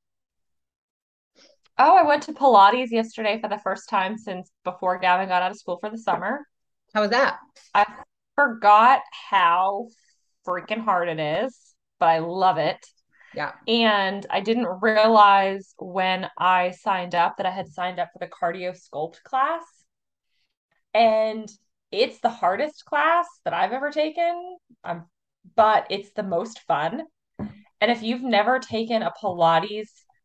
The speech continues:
Speaker 1: cardio sculpt class, I highly recommend it because you get, like, a jump board.
Speaker 2: Okay.
Speaker 1: So you're laying on the reformer. So you're laying down 'cause you're on the reformer and your feet aren't on the bar. They're on what's called a jump board.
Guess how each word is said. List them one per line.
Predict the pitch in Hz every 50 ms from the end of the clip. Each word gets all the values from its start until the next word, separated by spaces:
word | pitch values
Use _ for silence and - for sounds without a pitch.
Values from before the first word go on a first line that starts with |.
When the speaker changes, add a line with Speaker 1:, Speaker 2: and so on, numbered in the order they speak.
| _ _ _
Speaker 1:
cardio | - - 196 190 190 208 208 196 214
sculpt | 214 - - - - - 151 165 160 - -
class, | - - 233 226 240 254 262 254 - _ _ _ -
I | - 185 214 233
highly | 226 - - - - 185 180 185 180 190 208 196
recommend | 175 185 185 - 185 165 175 175 190 208
it | 226 220
because | 208 214 - 220 196 180
you | 180 185 170
get, | 170 190 185 190 190 185
like, | 190 190
a | 196 165
jump | 160 - 170 185 190 208 - _
board. | - 262 311 320 349 330 - - _ _ _ _ _ _ _ _ _ 208
Speaker 2:
Okay. | 247 254 277 196 196 233
Speaker 1:
So | 262 262
you're | 254 240 226 214
laying | 202 208 208 208 226 233 233
on | 220 214 214
the | 214 196
reformer. | 185 170 170 - 175 175 170 180 233 269 339 359 - _ _ _ _ _ _ _ _ _ _ _ _ _ _ _ _ _ _ _ _
So | _ - 226
you're | 220 233 220 220 220 226
laying | 214 254 277 311 311 302
down | 294 247 226 220 202 190 214
'cause | 208 196 208
you're | 202 202
on | 208
the | 196 185
reformer | 180 175 - 254 294 269 233 180 160 160 165 175 - _ _ _ _
and | - 175
your | 180 175 175
feet | - _ - 277 269 240 214 - -
aren't | 185 190 196 -
on | - 190 196 196
the | 185 170
bar. | 170 214 233 285 277 226 220 202 190 190
They're | 196 196 -
on | - 180 190 190
what's | 196 196 -
called | - - 185 185
a | 175
jump | 165 - 185 190 196 233 233 -
board. | 269 285 311 311 339 339